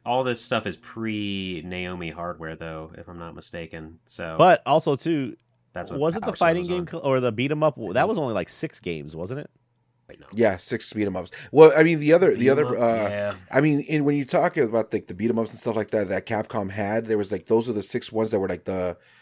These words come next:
Speaker 3: like, the, the more known one with two that they couldn't get because of licensing issues, Alien versus Predator and then The Punisher.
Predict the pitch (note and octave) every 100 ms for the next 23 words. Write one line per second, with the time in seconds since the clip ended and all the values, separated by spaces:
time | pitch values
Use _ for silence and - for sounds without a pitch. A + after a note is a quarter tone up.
0 | _ - G2 F#2 G#2 F#2+ F2 F2+ D2 G2+
1 | G#2 G#2 A2+ B2 A#2 B2 C3+ C#3+ A2+ -
2 | - - A#3 C3+ G#2 G#2+ _ _ _ _
3 | _ A#2+ A#2 G#2+ A#2+ B2 C#3+ A#2+ G#2+ A#2+
4 | A2 G#2+ G2+ G2+ A#2 A#2+ G#2 G2 F#2+ F#2
5 | G2+ F#2+ G#2+ A2 G2+ - F#2 A2 G2+ G2
6 | G2 E2+ G2 F#2+ F2 A2+ G2+ D#2+ -